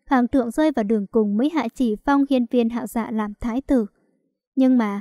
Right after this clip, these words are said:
lần này bọn họ muốn kết hôn, xem ra mình không thể để cho bọn họ như ý. Không biết nếu hiên viên Hạo Dạ biết mình trước khi thành thân có tiếng xấu đức hạnh bại hoại,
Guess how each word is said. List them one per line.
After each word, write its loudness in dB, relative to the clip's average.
lần 4
này 4
bọn -2
họ -4
muốn -2
kết -4
hôn, 2
xem 0
ra 0
mình 0
không -2
thể 0
để -2
cho -4
bọn 0
họ -4
như 4
ý. -2
Không -2
biết 0
nếu 0
hiên 2
viên 2
Hạo -6
Dạ -4
biết -2
mình 2
trước -2
khi 0
thành -4
thân 0
có -4
tiếng -2
xấu -4
đức -4
hạnh -6
bại -4
hoại, -2